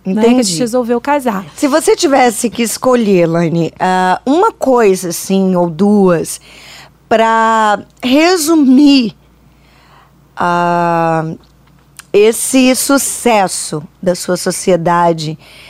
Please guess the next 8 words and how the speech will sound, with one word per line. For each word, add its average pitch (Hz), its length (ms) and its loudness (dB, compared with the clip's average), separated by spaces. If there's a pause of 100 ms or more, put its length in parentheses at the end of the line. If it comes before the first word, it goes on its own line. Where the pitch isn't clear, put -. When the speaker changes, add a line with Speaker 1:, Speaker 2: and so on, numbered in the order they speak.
(120)
Speaker 2:
desse 180 200 -2
seu 208 220 0
trabalho 190 760 0
com 175 160 -4
seu - 200 -6
marido, 151 560 -4 (600)
qual, 370 160 0 (320)
qual 381 300 0